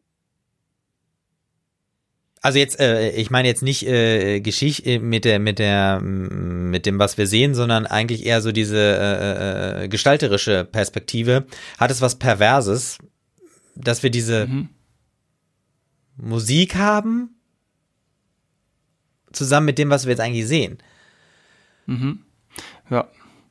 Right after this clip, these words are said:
Speaker 2: Also ich würd aber auch grundsätzlich sagen, Krieg hat auch immer auf der inhaltlichen Ebene was Perverses.
Speaker 1: Das meine ich, äh, aber ich wollte hier jetzt, äh,
Speaker 2: Äh,
Speaker 1: sozusagen nochmal diese,
Speaker 2: nein, nein, ich
Speaker 1: diese,
Speaker 2: weiß schon,
Speaker 1: ne,
Speaker 2: was du
Speaker 1: ähm,
Speaker 2: meinst,
Speaker 1: ne,
Speaker 2: aber
Speaker 1: diese,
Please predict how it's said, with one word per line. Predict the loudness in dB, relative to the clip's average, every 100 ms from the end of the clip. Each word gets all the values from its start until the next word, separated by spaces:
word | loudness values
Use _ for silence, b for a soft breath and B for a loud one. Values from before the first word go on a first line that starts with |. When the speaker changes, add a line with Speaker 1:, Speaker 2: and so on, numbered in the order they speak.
| -10 0
Speaker 2:
Also | 2
ich | 4
würd | 4 4
aber | 4 4
auch | 4 4 2
grundsätzlich | 0 2 2 2 2
sagen, | 4 4 2
Krieg | 2 2 4
hat | 0 0
auch | -6 -4
immer | 0
auf | 2 2
der | 0 0
inhaltlichen | 2 0 -2 -2
Ebene | 0 0 0 -2
was | -2
Perverses. | -2 -2 -2 -6 -8 -10 -2
Speaker 1:
Das | 0 2
meine | 2 0
ich, | -4 -2
äh, | 0
aber | 0 2 2 2 0 -8 B -6
ich | 2
wollte | 2 2
hier | 2
jetzt, | 2 2
äh, | 2 4
Speaker 2:
Äh, | 4
Speaker 1:
sozusagen | 2 2 2
nochmal | 0 0
diese, | 0 0
Speaker 2:
nein, | 4
nein, | 4 2
ich | 2
Speaker 1:
diese, | 2
Speaker 2:
weiß | 2
schon, | 2 0
Speaker 1:
ne, |
Speaker 2:
was | 0
du | 0
Speaker 1:
ähm, | 0
Speaker 2:
meinst, | 0 0 -4 -6
Speaker 1:
ne, | -4
Speaker 2:
aber | 0 0
Speaker 1:
diese, | 0 0 0